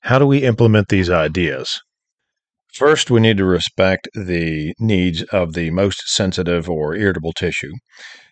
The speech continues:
And then for chronic versus acute conditions, we need to pay attention to certain different things as well. In chronic conditions, we're usually dealing with cartilage and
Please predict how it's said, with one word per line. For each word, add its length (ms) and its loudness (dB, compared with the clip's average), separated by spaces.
And 540 -2
then 460 0
for 520 0
chronic 420 0
versus 640 -2
acute 440 -2
conditions, 640 -2
we 100 -6
need 140 -2
to 80 -4
pay 160 -2
attention 400 -4
to 80 -6
certain 240 -4
different 300 -8
things 260 -10
as 100 -14
well. 300 0
In 140 0
chronic 280 4
conditions, 380 -2
we're 100 -2
usually 280 0
dealing 260 0
with 160 -6
cartilage 540 -2
and 340 -6